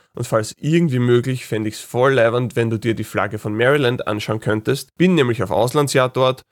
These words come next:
und ich kann mich nicht entscheiden, ob ich sie hasse oder eigentlich ganz okay find." In Klammer, Erkennungswert und so. Naja, ähm, so, gehen wir das einmal der Reihe nach durch. Ähm, ja, nein, ich hab noch nicht erwähnt, wie alt ich bin.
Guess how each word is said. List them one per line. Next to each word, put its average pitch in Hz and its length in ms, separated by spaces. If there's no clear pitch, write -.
und 120 60
ich 117 100
kann 101 160
mich 104 140
nicht 135 260
entscheiden, 117 460
ob - 220
ich 107 120
sie - 160
hasse 139 560
oder 123 140
eigentlich 123 400
ganz 104 240
okay 107 260
find." - 320
In - 100
Klammer, 113 400
Erkennungswert 110 800
und 90 120
so. - 180
Naja, 214 500
ähm, 151 440
so, 175 220
gehen 139 220
wir 165 100
das 196 220
einmal 175 180
der 165 160
Reihe 123 200
nach 156 200
durch. 160 440
Ähm, 131 460
ja, 131 200
nein, 139 360
ich 147 40
hab 139 80
noch 120 200
nicht 151 160
erwähnt, 127 340
wie 131 100
alt 110 240
ich 123 140
bin. 147 340